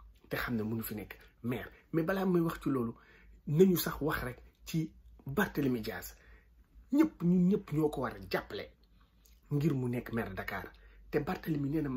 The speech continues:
Macky Sall, li nga bëgg am, li nga bëgg def du jàll. Dakar bi nga bëgg caxat-caxatee, dagg Pikine. Dégg nañu, euh, Sarak Aliou Sall mu ne dafay dagg Technopole, euh, Pikine,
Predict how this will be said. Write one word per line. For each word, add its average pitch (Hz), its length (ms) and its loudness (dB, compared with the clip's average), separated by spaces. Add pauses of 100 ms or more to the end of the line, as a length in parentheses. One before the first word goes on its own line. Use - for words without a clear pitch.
(160)
Macky 123 300 -8
Sall, 110 220 -6
li 120 120 -2
nga 143 120 -2
bëgg 123 300 -4
am, 113 140 -8 (260)
li 143 100 0
nga 151 80 0
bëgg 123 180 -2
def 104 180 -10
du 95 160 -12
jàll. 90 240 -8 (680)
Dakar 117 380 -2
bi 117 100 -8
nga 127 100 -4
bëgg 110 260 -8
caxat-caxatee, - 680 -8 (600)
dagg 127 440 -4 (420)
Pikine. 113 300 0 (340)
Dégg 143 240 2
nañu, 127 240 0 (280)
euh, 120 300 0 (800)
Sarak - 460 -4 (360)
Aliou 131 200 2
Sall 98 300 -6 (200)
mu 127 180 -2
ne 123 120 0
dafay 104 360 -6 (400)
dagg 110 420 -4 (280)
Technopole, 123 560 0 (760)
euh, 117 80 0
Pikine, 120 360 -2